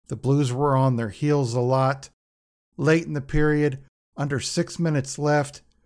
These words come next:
Tampa's on a power play. Hedman gets the puck to Stamkos,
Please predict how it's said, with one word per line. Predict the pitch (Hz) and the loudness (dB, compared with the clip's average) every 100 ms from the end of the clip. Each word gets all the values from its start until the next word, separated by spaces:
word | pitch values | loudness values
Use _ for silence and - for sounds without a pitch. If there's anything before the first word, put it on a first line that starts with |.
| _ - | _ -4
Tampa's | 170 165 175 135 | 0 0 0 0
on | 151 147 | 0 0
a | 123 | 0
power | - 147 143 139 | -2 0 2 0
play. | 139 151 143 139 135 - _ _ _ _ - | -2 0 0 0 -4 -14 _ _ _ _ 0
Hedman | 175 160 156 151 | 0 2 0 0
gets | 143 - | -2 -4
the | 131 | -6
puck | - 151 139 | 0 0 0
to | 127 | -8
Stamkos, | - 156 147 139 151 143 139 | -4 -2 -2 -2 0 0 -2